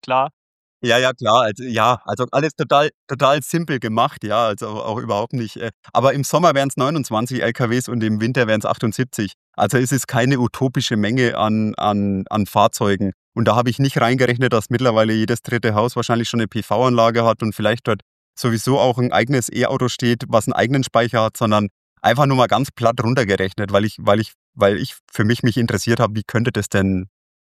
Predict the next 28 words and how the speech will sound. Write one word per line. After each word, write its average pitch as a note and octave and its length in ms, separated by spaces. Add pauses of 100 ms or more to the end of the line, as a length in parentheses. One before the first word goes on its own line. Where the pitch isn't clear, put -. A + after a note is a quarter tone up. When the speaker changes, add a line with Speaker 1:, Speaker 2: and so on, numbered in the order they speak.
(160)
Speaker 2:
wie G#2+ 80
könnte C3+ 220
das A2+ 140
denn G#2+ 140
funktionieren? G#2 520
Und F#2+ 140 (180)
ja, F#2+ 140 (100)
das - 180
wär, A#2 280
wär G2+ 140
so - 120
eine A2 180
Vision, G#2 340
die A2+ 100
eigentlich, A#2 420 (640)
finde A#2 160
ich, A2 60
ganz G#2+ 260
cool D3+ 140
ist. F#2+ 240 (160)
Speaker 1:
Die A#2 180
wird C#3 140
auch B2+ 120
kommen D#3+ 200
und C3 80
ich A2+ 100
find's D3 200
auch C3 160